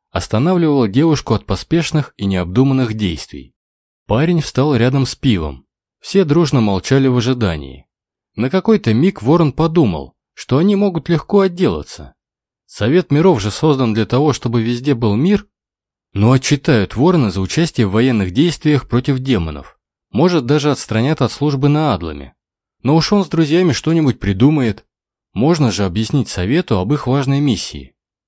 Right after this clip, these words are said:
Но надежды Ворона тут же рухнули. Раздался холодный голос кроколюдихи, которая сложила руки на столе перед собой. Парень отметил, что у женщины был красивый маникюр,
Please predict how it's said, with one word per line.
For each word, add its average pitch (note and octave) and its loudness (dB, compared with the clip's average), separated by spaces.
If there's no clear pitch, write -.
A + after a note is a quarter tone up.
Но G#2 0
надежды B2+ 2
Ворона E3 2
тут D#3+ 4
же C#3+ 2
рухнули. E2 -2
Раздался A2 0
холодный B2 0
голос C3 2
кроколюдихи, B2 -2
которая F3 4
сложила A#2+ 2
руки C#3+ 2
на G#2 0
столе C3 -2
перед C3+ 0
собой. F#2+ -4
Парень F#3 2
отметил, E3 2
что - -4
у A2+ 0
женщины F3+ 2
был D#3 -2
красивый C3+ 0
маникюр, F2+ -4